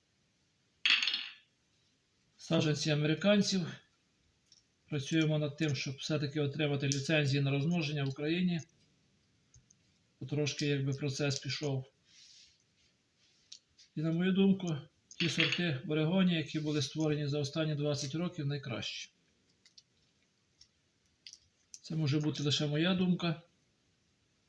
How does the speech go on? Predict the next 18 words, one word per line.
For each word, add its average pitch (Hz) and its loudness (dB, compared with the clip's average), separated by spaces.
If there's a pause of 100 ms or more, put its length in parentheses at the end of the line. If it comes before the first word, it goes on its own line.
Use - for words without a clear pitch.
(360)
Якщо 139 -10
хтось - -4
не 147 -2
згоден 143 2
з 131 -6
моєю 147 0
думкою, 143 -4
пишіть 139 -6
в - -20
коментарях. 151 -2
Будемо 143 -2 (720)
спілкуватися 156 -2
і 143 -4 (1040)
якби 151 -2
знаходити 151 0 (1300)
дійсно 151 -2
ті 143 -4
сорта, 185 0